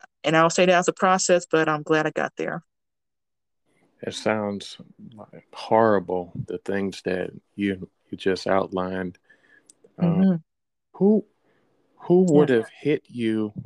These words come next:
Speaker 2: Um, you said during moments ago that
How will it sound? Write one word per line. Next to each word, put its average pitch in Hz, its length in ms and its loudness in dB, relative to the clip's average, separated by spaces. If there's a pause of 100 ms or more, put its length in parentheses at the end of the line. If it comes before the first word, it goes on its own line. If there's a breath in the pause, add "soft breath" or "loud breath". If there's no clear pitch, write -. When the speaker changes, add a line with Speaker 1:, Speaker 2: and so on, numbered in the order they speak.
(120)
Speaker 2:
Um, 104 360 -6
you 104 100 -4
said 101 360 -2 (320)
during 101 500 -4 (640)
moments 104 480 -4
ago 98 500 -4
that 92 300 -6